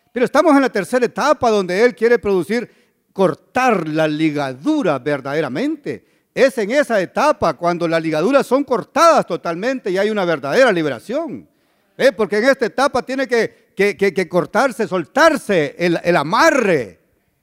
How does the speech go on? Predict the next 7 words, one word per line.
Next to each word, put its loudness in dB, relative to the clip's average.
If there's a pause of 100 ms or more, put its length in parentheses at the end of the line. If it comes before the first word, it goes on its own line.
(200)
la 0
raíz 0
del 2
problema. -2 (460)
¿Qué 4
lo 6
genera? 2